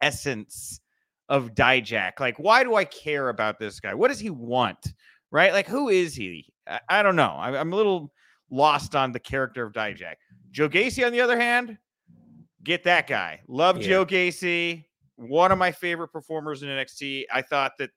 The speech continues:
Speaker 1: the match that him and Dijak had here could have main evented any show in the States, and people probably would have been happy.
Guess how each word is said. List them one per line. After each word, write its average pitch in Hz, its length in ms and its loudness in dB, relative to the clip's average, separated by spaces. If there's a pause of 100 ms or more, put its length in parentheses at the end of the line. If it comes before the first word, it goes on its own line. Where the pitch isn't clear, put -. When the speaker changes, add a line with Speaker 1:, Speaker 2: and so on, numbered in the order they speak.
(100)
Speaker 1:
the 143 80 -6
match 196 380 2
that 160 140 -8
him 165 180 -8
and 139 120 -8
Dijak 139 460 -2
had 131 260 -2
here 156 340 -6 (560)
could 156 120 0
have 135 120 2
main 160 280 4
evented 147 600 0 (1000)
any 226 880 0 (240)
show 175 440 2
in 165 100 0
the 147 60 -4
States, 156 520 -2
and 143 140 -12
people 147 260 -10
probably 135 280 0
would 127 140 -6
have 117 100 -8
been 113 100 -6
happy. 87 420 -12